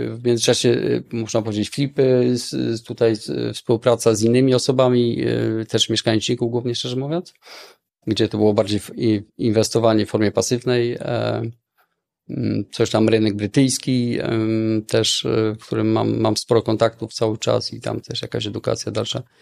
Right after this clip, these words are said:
Więc, e, myśl-, można powiedzieć, że, że nie wiem, kiedy minęło te co najmniej dziesięć lat, prawda, jeśli chodzi o, o, o, o ten inwestowanie, czy nawet więcej już w tym momencie.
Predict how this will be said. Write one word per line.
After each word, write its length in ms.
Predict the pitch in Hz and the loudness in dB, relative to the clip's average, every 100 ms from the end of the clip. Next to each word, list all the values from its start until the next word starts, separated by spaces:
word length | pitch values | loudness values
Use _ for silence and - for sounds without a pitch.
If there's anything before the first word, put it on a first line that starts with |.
| _ - - _ _ _ _ | _ -20 -20 _ _ _ _
Więc, 360 | 127 123 123 - | 0 2 0 2
e, 260 | 143 135 131 | 2 4 2
myśl-, 440 | 135 139 135 - | 0 0 -2 -2
można 240 | 131 123 | -2 0
powiedzieć, 420 | - 131 131 131 123 | 0 -2 -2 -2 0
że, 320 | 127 131 127 | 0 0 0
że 380 | 120 127 127 123 | 2 4 4 2
nie 220 | 127 135 | 0 0
wiem, 140 | 139 131 | 0 2
kiedy 240 | 139 123 | 2 2
minęło 580 | 131 135 131 123 123 123 | 2 2 2 2 0 -2
te 200 | - 123 120 120 117 | 0 0 2 -2 -2
co 160 | - | 2
najmniej 160 | 123 123 | 4 4
dziesięć 300 | 120 120 117 | 2 2 2
lat, 180 | 117 113 | 2 -2
prawda, 300 | - 117 113 | -6 0 0
jeśli 220 | - 120 | 0 -2
chodzi 300 | 113 110 117 | -2 -2 -2
o, 180 | 113 - | -2 -2
o, 220 | - 113 - - | -4 -4 -4 -4
o, 320 | 117 110 107 | -2 -2 -2
o 120 | - | -6
ten 240 | - 110 113 | -6 -4 -2
inwestowanie, 540 | 101 104 - 107 104 | -2 -4 0 0 0
czy 120 | - | -2
nawet 160 | 107 101 | -4 0
więcej 360 | 117 104 - | 0 -2 -6
już 100 | 110 | -12
w 40 | - | -12
tym 100 | - | -12
momencie. 320 | - - - | -10 -12 -14